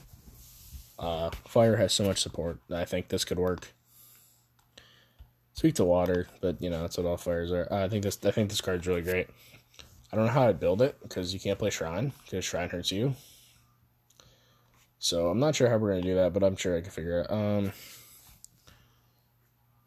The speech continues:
Pyroar, Fire, Fire, Colorless, Spir-, uh, Spiraling Inferno.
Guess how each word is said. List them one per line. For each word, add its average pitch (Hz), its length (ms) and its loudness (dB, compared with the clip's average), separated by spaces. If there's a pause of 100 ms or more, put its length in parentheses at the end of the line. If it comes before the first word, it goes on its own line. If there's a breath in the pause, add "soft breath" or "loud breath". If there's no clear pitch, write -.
(360)
Pyroar, 156 640 6
Fire, 127 320 2
Fire, 120 340 0
Colorless, 110 520 0
Spir-, 107 680 0
uh, 87 340 -8
Spiraling 127 420 4
Inferno. 95 460 -2